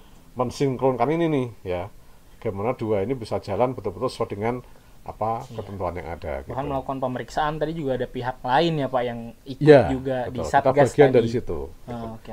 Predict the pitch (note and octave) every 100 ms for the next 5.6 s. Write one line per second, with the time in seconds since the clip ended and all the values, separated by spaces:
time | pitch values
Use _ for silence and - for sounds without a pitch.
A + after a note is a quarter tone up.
0 | A2 - - - - - A#2 G2+ D3+ D#3
1 | C3 A#2 A#2 B2 A#2 A2+ A2+ G#2 G2+ B2
2 | D#3+ - - - B2 G#2 A2 A#2 G#2 F#2+
3 | G#2 G2 A2 G2 F#2+ G#2 F2+ A2 G#2 F#2+
4 | G2 A2 C#3+ - - - - - B2 B2+
5 | A2+ G#2+ G2 - C#3+ C3+